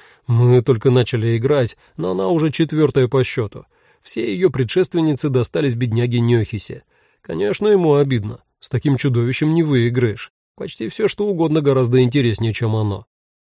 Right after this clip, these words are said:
«Зато у нее, смотри, целых три головы», огрызаюсь я. «Древняя ведьма, живьем пожирающая младенца,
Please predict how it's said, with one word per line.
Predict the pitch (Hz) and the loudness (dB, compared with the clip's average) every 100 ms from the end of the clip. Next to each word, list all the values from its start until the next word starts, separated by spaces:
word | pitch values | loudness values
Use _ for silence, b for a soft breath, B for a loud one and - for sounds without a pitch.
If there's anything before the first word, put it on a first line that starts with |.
| _ | _
«Зато | - 104 113 190 | -8 -2 -2 0
у | 220 | 0
нее, | 185 170 196 196 | 0 0 0 0
смотри, | 175 180 135 110 | 0 -2 -2 -4
целых | - 135 135 | -2 0 0
три | - 123 | -2 -2
головы», | 127 156 170 123 110 - _ _ | 0 2 2 2 0 -6 _ _
огрызаюсь | 123 120 113 110 104 - | 0 0 0 -2 -6 -8
я. | 113 113 - _ - | -10 -12 -16 _ -6
«Древняя | 139 214 170 123 123 | -4 -2 0 2 0
ведьма, | 110 113 113 127 156 175 | 0 -2 -2 -2 -4 -2
живьем | 175 180 185 | -4 -2 -2
пожирающая | 180 175 180 175 - | -2 -4 -4 -4 -4
младенца, | 170 170 170 175 165 - | -4 -4 -4 -4 -4 -4